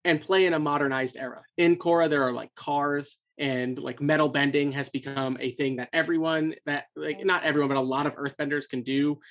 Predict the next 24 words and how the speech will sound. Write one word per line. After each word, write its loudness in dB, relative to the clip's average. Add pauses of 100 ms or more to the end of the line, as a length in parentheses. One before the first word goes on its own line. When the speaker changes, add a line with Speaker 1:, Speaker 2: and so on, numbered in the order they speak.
(140)
Speaker 2:
Oh. -14
Speaker 1:
Um, 2
and 2
that 2
revolutionizes -4
cities. -4
You 2
know 2
what 2
I 2
mean? 2
Like, -6
you -2
have -2 (640)
beams 2
and, -2
like, -6
you 0
know, -4
all -2
Speaker 2:
Yeah, 0
Speaker 1:
these, -4
like, -8
Speaker 2:
yeah. -20